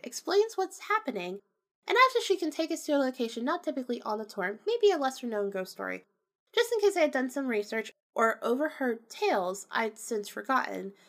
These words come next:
and she was more than happy to take a part, because in fact, she had a colleague that didn't live very far away who shared a story with her just recently and was absolutely not well known.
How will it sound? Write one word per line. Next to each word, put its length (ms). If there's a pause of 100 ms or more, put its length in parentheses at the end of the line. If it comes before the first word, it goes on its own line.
(120)
and 120
she 120
was 140
more 180
than 100
happy 220
to 140
take 220
a 20
part, 400
because 300
in 80
fact, 440
she 180 (120)
had 160
a 40
colleague 580 (480)
that 60
didn't 260
live 180
very 300
far 480
away 600
who 120
shared 340
a 40
story 460 (280)
with 180
her 200
just 340
recently 560 (420)
and 100
was 180
absolutely 680
not 320
well 160
known. 320